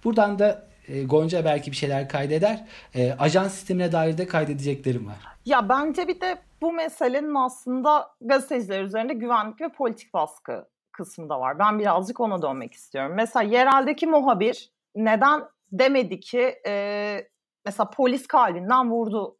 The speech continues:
Speaker 2: genci? Şimdi bunu bilmiyor muydu? Hani diğer ihtimalleri geçiyorum ama yani takdir edersiniz ki Adana'da yaşayan, bütün hayatını Adana'da geçiren bir muhabir için,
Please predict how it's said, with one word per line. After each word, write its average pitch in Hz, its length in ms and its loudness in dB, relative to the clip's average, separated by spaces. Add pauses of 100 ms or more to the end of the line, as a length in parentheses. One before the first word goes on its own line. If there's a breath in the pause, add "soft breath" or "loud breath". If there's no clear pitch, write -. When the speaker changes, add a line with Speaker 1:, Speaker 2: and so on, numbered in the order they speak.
Speaker 2:
genci? 131 580 -10 (480 soft breath)
Şimdi 277 180 -2
bunu 330 180 -2
bilmiyor 311 440 2
muydu? 202 480 -2
Hani 277 200 -2
diğer 302 180 -2
ihtimalleri 262 580 -2
geçiyorum 269 680 -6
ama 277 360 4
yani 240 140 0
takdir 254 360 -2
edersiniz 214 540 -2
ki - 120 -6
Adana'da 220 440 0
yaşayan, 247 360 -8
bütün 254 180 -12
hayatını 240 420 -4
Adana'da 220 340 -4
geçiren 170 440 -8
bir 196 100 -4
muhabir 233 400 -2
için, 226 440 -6